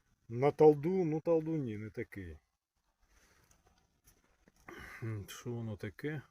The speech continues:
Ну, дуже красиве. На Оскар. Ну, Оскар теж чуть-чуть,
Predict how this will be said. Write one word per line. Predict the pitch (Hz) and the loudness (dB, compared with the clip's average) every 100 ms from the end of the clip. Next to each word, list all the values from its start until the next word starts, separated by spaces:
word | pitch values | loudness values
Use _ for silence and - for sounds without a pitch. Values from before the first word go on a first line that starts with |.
| _ | _
Ну, | 117 107 | -12 -10
дуже | 104 123 107 | -6 -6 -6
красиве. | - 101 - 92 87 85 _ _ - - - _ _ _ _ - | -6 -10 -10 -10 -10 -12 _ _ -20 -20 -20 _ _ _ _ -6
На | 123 139 | -6 -4
Оскар. | - 160 151 - 139 107 - _ - 104 _ _ _ | 0 2 2 0 -4 -4 -10 _ -20 -20 _ _ _
Ну, | 113 113 139 | -12 -6 -6
Оскар | - - 95 | -6 -10 -10
теж | 127 120 - | -8 -8 -10
чуть-чуть, | 101 - 95 - | -16 -16 -20 -20